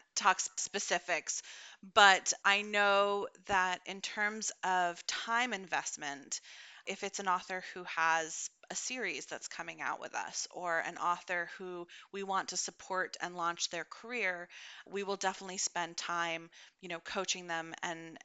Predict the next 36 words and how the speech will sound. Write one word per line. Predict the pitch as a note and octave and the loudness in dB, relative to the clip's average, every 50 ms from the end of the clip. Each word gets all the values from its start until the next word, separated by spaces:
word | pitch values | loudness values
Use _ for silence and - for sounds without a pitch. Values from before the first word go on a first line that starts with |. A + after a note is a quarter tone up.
| - _ | -20 _
you | - F3+ F3 | -14 -10 -6
know, | E3+ E3+ E3 | -6 -6 -4
helping | - - F3 E3+ - F3+ E3+ F3 E3+ - - | 0 0 0 2 0 -2 -6 -6 -8 -4 2
them | F#3 E3+ E3+ E3 E3+ E3 | 4 4 4 4 2 -2
to | - E3 | -4 -2
establish | E3 - - - - D#3+ D3+ E3 F3 F3 E3+ E3 E3 - - | 0 2 2 2 2 2 2 2 2 0 -2 -2 0 0 0
their | - E3 D#3 D3+ | 2 2 0 0
careers | - - F#3 F#3 G3 G3 F#3+ F#3+ F#3+ F3+ | -2 -6 -6 -2 2 2 2 2 2 0
and | F3 E3 | -2 -4
a | E3 E3 | -4 -6
presence | - - E3 D#3 - - D#3+ D#3 E3 - - - | -4 -2 -2 -2 -2 -4 -10 -10 -10 -10 -6 -4
online. | - E2 E2 - - D#3+ D#3 D#3 D#3 D#3 D#3 - - - - - - - | -4 -4 -2 -2 -2 0 0 0 0 -2 -6 -10 -12 -14 -12 -8 -4 -2
I | F3 | 0
have | F#3 F#3 E3+ F3 | 2 2 2 2
had | F#3 F#3 F3 - - - _ | 4 2 2 2 0 -18 _
many | - G#3+ G#3 G3 G3 G3+ G3+ G3+ G3 | -6 0 4 4 4 4 4 4 4
a | F#3+ | 4
media | G3 F#3+ F#3+ F#3+ F#3 F#3 F#3 F3+ F#3 F3+ F3+ F3+ | 4 2 0 2 2 2 2 4 6 6 6 6
training, | - - - G#3 F#3 F3+ F#3 F#3 F3+ F3 F3 F3 F3+ F3 | 4 4 2 4 2 2 2 2 0 0 0 0 -2 -2
and | E3 - F3 E3+ E3+ | 0 0 0 4 6
I | E3 E3 F3 | 6 6 6
have, | G3 F#3+ E3 D#3+ E3+ F3 F#3 - - - - - - - - - - | 4 4 4 4 4 4 0 -4 -12 -10 -10 -8 -8 -10 -10 -6 -2
you | - G3+ | 0 4
know, | F#3+ F3 F3+ F3 | 8 10 10 10
s-, | F3+ G#3 - - - - - - | 8 6 2 0 -2 -8 -10 -6
sat | - - - A#3 G3+ G3+ F#3 G3+ - | -2 8 12 12 12 12 12 12 10
through, | - G#3+ G#3 G#3+ - G3 F#3+ D3+ D#3+ | 10 12 10 8 8 6 2 -6 0
scrolled | - - - - A#3 A3+ A3 A3+ A3 | 4 4 6 12 12 12 12 12 12
through | A3+ A#3 A3 G#3+ | 10 8 8 10
many | G#3+ G#3+ G#3+ A3+ A#3+ A#3 | 12 12 12 12 12 12
a | A#3 | 12
Facebook | - - A3+ G#3 - - - A3 G#3 - | 12 12 12 12 12 10 6 4 2 2
feed | - - G#3 F#3+ F#3+ F#3 F#3 F#3+ F#3+ | 2 2 4 6 6 6 4 4 4
where, | F#3 F3 E3+ F3 F3 E3+ F3 F3 - | 4 6 8 8 8 6 6 2 -2
you | F#3 | 0
know, | F3+ E3+ E3 D#3 E3 E3+ F#3 - | 4 6 6 6 6 4 2 -2